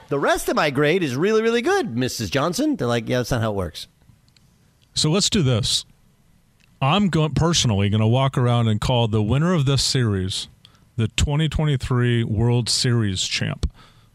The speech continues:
Speaker 2: I'm not gonna call them baseball's champ. I'm not gonna call them a world champ. I'm just gonna call them this tournament champ. And then you guys can call them whatever you want.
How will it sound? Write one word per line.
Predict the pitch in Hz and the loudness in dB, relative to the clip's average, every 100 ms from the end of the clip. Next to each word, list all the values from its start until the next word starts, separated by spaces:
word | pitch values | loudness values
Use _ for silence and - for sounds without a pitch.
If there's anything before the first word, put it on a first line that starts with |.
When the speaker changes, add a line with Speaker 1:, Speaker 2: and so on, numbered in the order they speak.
| - | -2
Speaker 2:
I'm | 127 | 0
not | 160 170 | 2 2
gonna | 175 | 0
call | 139 160 151 | 0 0 2
them | 143 135 131 - - 113 | 2 2 0 -4 -8 -2
baseball's | 135 135 - 107 92 | 0 0 0 -2 -2
champ. | - 101 98 - - - - - - - | -4 -6 -8 -14 -20 -18 -18 -18 -20 -4
I'm | 113 | 0
not | 127 135 | 0 0
gonna | 147 | -2
call | - 143 139 | 0 0 2
them | 143 143 | 2 2
a | |
world | 131 135 135 | 2 2 0
champ. | - 98 - - | 0 -2 -4 -4
I'm | 113 | -2
just | 123 - | 0 0
gonna | 127 | -2
call | - 135 | 0 0
them | 127 123 117 - | 2 0 0 -2
this | 123 120 - | -2 -2 -2
tournament | - 147 139 123 104 - _ | -2 0 2 0 -2 -6 _
champ. | - 98 98 - - - _ _ _ _ _ - | -8 -4 -6 -6 -10 -10 _ _ _ _ _ -2
And | 120 | 0
then | 135 | 2
you | 165 | 2
guys | 160 151 | 0 0
can | 160 | 0
call | 160 156 | 0 2
them | |
whatever | 151 151 | 2 2
you | 160 | 0
want. | 185 | 0